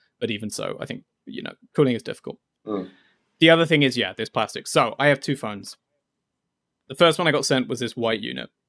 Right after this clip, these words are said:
Speaker 1: and I used it for a few days, and after three or four days, I noticed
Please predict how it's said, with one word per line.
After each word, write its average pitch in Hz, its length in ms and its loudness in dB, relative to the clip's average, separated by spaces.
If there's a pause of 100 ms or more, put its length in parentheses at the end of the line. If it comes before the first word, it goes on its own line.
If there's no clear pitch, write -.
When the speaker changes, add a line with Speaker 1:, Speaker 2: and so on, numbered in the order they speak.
(920)
Speaker 1:
and 127 680 2 (1160)
I 135 140 4
used 143 540 2
it 202 140 4
for 170 120 -2
a 147 60 4
few 143 260 2
days, 107 600 -2
and 123 120 0
after 120 460 0
three 139 320 0
or 185 80 4
four 151 200 2
days, 104 480 -6 (100)
I 113 100 -4
noticed 117 640 -4